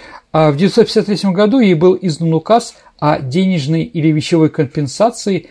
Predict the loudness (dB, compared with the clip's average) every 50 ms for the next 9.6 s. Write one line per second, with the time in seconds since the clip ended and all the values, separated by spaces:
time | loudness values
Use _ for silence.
0 | _ _ _ -2 0 0 0 0 0 -4 -6 -4 -4 -4 -4 -2 0 -2 -2 -2
1 | -4 -6 -6 -6 -6 -8 -10 -12 -12 -12 -14 _ _ _ _ -20 _ -8 -4 0
2 | 2 2 4 4 4 2 2 2 0 0 0 0 0 0 -2 0 0 0 0 -2
3 | -4 -4 -2 -2 -2 -2 -2 -4 -4 -2 -4 -2 -2 -2 -4 -4 -4 -6 -4 -4
4 | -2 -4 -2 -2 -2 -2 -4 -6 -8 -14 -14 -14 -14 -16 -20 _ _ _ _ _
5 | _ _ _ _ _ _ _ -20 -20 -20 -20 -20 -20 _ _ 0 2 2 4 4
6 | 4 4 2 2 0 -2 0 2 2 4 4 2 0 -2 -4 -6 -4 -4 -6 -4
7 | -2 -2 -2 -2 -2 -2 -2 -2 -2 0 0 0 0 0 0 0 0 0 -2 -4
8 | -4 -2 -2 0 -2 -2 -6 -4 -2 -2 0 0 0 0 -2 -2 -2 -4 -2 -2
9 | 0 0 2 0 0 0 -4 -4 -4 -4 -4